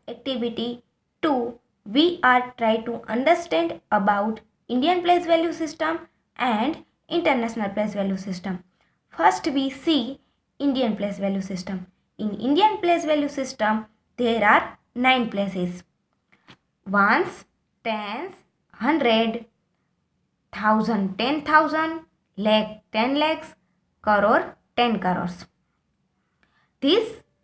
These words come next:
nine places are grouped into four periods. Ones, thousands, lakhs, crores. Ones period has three places.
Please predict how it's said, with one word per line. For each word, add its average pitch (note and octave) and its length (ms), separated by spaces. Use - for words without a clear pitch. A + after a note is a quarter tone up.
nine C4+ 420
places A#3 520
are A3+ 160
grouped D4 460
into C4 640
four B3+ 480
periods. G3+ 560
Ones, G#3 600
thousands, G#3+ 760
lakhs, G3+ 720
crores. F#3+ 580
Ones D4 420
period B3 640
has A3 340
three F4+ 260
places. G3 440